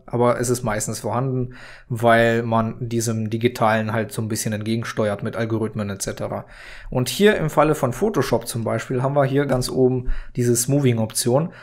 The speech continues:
Die habe ich immer auf elf Prozent, weil ich das für mich als am besten befunden habe.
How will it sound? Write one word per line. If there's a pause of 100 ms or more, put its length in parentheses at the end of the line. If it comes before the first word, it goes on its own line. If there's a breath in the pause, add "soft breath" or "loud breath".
(120 loud breath)
Die
habe
ich
immer
auf
elf
Prozent,
weil
ich
das
für
mich
als
am
besten
befunden
habe.